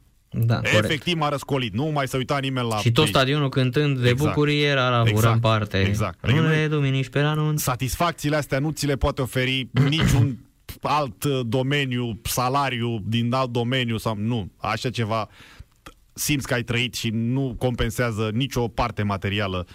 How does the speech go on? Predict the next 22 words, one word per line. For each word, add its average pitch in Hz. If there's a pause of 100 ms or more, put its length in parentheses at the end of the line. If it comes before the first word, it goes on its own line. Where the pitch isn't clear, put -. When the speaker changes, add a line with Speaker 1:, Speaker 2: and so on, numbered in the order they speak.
Speaker 2:
aceste 90
satisfacții. -
Speaker 1:
Corect. 113
Speaker 2:
Nicio 208
parte 185
materială. 123 (520)
Ce -
am 135
Speaker 1:
Așa -
Speaker 2:
trăit 151
Speaker 1:
e, -
sunt -
Speaker 2:
noi 120
Speaker 1:
lucruri 147
pe 143
care 135
le 131
vezi 139
incredibile, 123
da, 101
Speaker 2:
Da. 98
Speaker 1:
corect. -